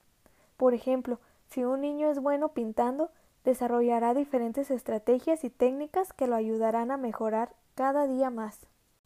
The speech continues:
Enseñarlos a ir al baño, comer, hacer tareas, etcétera.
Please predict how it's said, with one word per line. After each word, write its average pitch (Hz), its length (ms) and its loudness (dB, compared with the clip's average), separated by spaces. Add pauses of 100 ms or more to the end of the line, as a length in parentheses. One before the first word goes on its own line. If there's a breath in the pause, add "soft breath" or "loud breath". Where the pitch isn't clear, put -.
Enseñarlos 254 840 0
a 240 80 2
ir 247 220 2
al 269 120 4
baño, 254 440 0 (180)
comer, 240 580 -2
hacer 233 320 -4
tareas, 262 520 0
etcétera. 220 720 -6